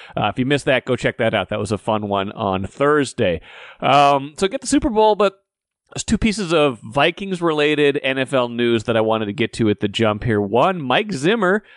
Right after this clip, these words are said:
sounds like the former Vikings head coach is back in the N F L. Reports that he will be the new defensive coordinator for the Dallas Cowboys. Now, of course, that is a job title he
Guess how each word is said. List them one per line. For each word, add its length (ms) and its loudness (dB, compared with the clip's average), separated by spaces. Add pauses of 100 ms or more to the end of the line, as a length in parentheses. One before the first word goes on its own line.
(160)
sounds 420 -4
like 140 0
the 120 0
former 640 0
Vikings 520 0
head 260 -2
coach 480 0
is 240 0
back 760 -2
in 360 -2
the 180 -2
N 160 -2
F 260 -4
L. 360 2
Reports 640 -2
that 140 -6
he 140 0
will 140 2
be 160 0
the 160 0
new 440 2 (420)
defensive 800 0
coordinator 920 2
for 380 0
the 100 0
Dallas 560 0
Cowboys. 720 -2
Now, 160 -2
of 120 -6
course, 380 0
that 180 2
is 120 -4
a 60 2
job 400 0
title 320 2
he 340 0